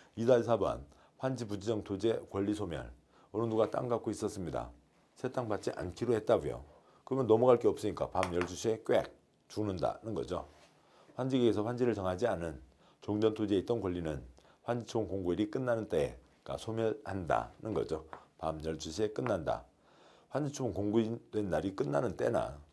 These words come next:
그러니까 다음 날이나 똑같은 밤 열두 시 한 시점을 얘기하는 거죠. 권리의 방향에서 앞부분 내용은 새칠로가 중요하니까 밤 열두 시부터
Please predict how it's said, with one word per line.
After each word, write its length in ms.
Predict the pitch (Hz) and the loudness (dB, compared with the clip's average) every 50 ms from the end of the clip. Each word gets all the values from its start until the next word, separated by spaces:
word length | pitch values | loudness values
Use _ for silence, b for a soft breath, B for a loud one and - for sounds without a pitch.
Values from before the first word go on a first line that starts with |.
| _ _ _ | _ _ _
그러니까 200 | - 80 73 69 | -2 -2 -2 -2
다음 320 | - - 82 92 104 117 | -2 2 2 2 4 4
날이나 380 | 120 113 98 90 76 62 57 - - | 4 2 2 2 -2 -4 -6 -6 -4
똑같은 560 | - 110 123 127 - - 123 - - 95 76 | 0 0 0 2 0 0 -2 -2 -2 -6 -6
밤 260 | - - 80 87 85 76 | -4 -2 -2 -2 -2 -2
열두 260 | 69 78 80 - 90 | -4 -4 -4 -6 -6
시 180 | 92 113 120 - | -4 -4 -4 -4
한 160 | - 120 120 | -6 -8 -10
시점을 440 | 117 120 120 - 113 107 110 120 113 | -10 -10 -8 -6 -4 -4 -2 -2 -2
얘기하는 340 | 82 80 78 78 85 107 113 | -2 -2 -2 -2 -4 -4 -4
거죠. 280 | 82 65 - 87 - - b b b b b b b b b b | -6 -6 -6 -8 -10 -10 b b b b b b b b b b
권리의 380 | - 107 110 113 123 120 117 | 4 4 6 8 10 8 8
방향에서 680 | - 87 95 113 120 110 80 73 73 78 90 82 65 - - - _ _ _ b b b b b b b | 8 4 0 0 0 0 0 -2 -2 -2 -2 -2 -4 -6 -12 -20 _ _ _ b b b b b b b
앞부분 440 | b - 87 - - 120 113 120 117 | b 0 0 0 0 0 0 0 2
내용은 380 | 98 87 87 95 113 117 117 - | 2 2 0 0 -2 -4 -6 -8
새칠로가 840 | - - - 160 156 - - 147 151 131 101 87 - - - - 113 | -14 -10 -8 -8 -8 -6 -4 0 2 4 4 4 2 0 -2 -2 0
중요하니까 520 | 98 113 113 107 85 80 80 - 107 110 - | 0 0 -2 -2 -2 -4 -2 0 0 0 0
밤 240 | - 101 110 110 | 0 0 0 0
열두 240 | 92 82 80 85 95 | 0 -2 -2 -2 -6
시부터 580 | 92 110 117 101 98 104 104 - - 76 69 | -6 -6 -6 -4 -4 -4 -4 -4 -4 -6 -6